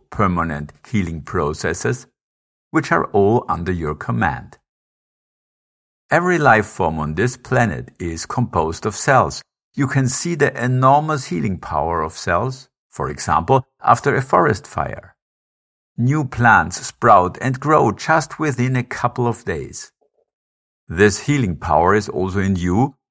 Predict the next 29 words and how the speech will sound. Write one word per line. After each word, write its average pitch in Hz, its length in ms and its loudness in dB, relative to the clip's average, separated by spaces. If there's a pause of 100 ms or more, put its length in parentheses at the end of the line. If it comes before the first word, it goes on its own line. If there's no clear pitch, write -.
(160)
and 156 120 -2
you 165 100 2
could 170 320 -2
burst 117 460 6
with 95 180 0
vitality 98 720 -2
and 131 140 -4
health. - 460 -2 (920)
If 98 140 -8
you 95 140 2
are 82 80 -2
not, 104 440 4 (680)
or 120 160 6
even 135 240 2
suffering 135 560 2
from 120 260 2
diseases, 104 800 -4 (100)
injuries, 101 580 -2
or 101 140 -2
pain, 160 500 -2 (680)
there 80 120 -4
was 85 440 0 (100)
or 92 160 0
is 92 260 -4
something 90 540 -2
wrong 78 400 -2
with 82 220 -6
your 87 100 -4
commands. 120 720 -4